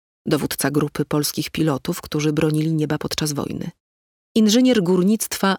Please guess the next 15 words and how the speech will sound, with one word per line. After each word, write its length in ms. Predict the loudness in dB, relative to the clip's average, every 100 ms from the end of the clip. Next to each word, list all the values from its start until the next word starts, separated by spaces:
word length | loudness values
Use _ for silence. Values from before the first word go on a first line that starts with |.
| -2
Witold 560 | -2 0 2 0 0 -2
Zglenicki, 880 | -2 2 2 2 0 -4 -4 -4 -6 _ _ -6
odkrywca 480 | -4 0 -2 0 -2
terenów 420 | 0 0 0 0
naftowych 540 | -4 -2 -2 -2 -4 -4
w 100 | -4
Baku. 420 | -4 -4 -6 -10 -10 _ _ _ _ _ -2
Uczył 220 | 2 2
się 140 | 2 0
tu 120 | 0
także 460 | 0 0 0 0 -2 -2
Tony 240 | 0 0
Halik, 580 | 0 -2 -2 -6 -10 -16 _ _ _ 0
dziennikarz, 600 | 4 4 2 0 -2 -2
podróżnik, 600 | -2 0 0 0 -2